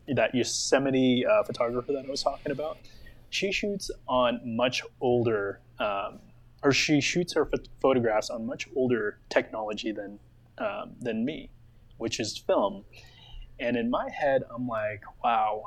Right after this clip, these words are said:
how can she be shooting on film?" You know, that is, like, a huge disservice to the bride and groom.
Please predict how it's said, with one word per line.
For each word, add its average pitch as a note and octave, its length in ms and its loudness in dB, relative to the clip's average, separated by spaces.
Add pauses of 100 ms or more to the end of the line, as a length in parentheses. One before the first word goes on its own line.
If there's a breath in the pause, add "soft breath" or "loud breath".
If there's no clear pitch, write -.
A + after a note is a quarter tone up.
how B2 160 2
can B2+ 220 -2
she - 160 -2
be A2+ 160 -2
shooting G#2+ 420 0
on G2 200 -16
film?" G2+ 480 -6 (100)
You - 60 -20
know, G#2+ 280 -8 (1040 soft breath)
that A#2 180 2
is, A2 140 0
like, A2+ 200 2
a G#2 40 -8
huge A#2+ 640 6
disservice G#2 600 0
to G#2+ 60 -12
the G#2 60 -4
bride G2+ 300 2
and G#2 100 -12
groom. G2+ 400 -8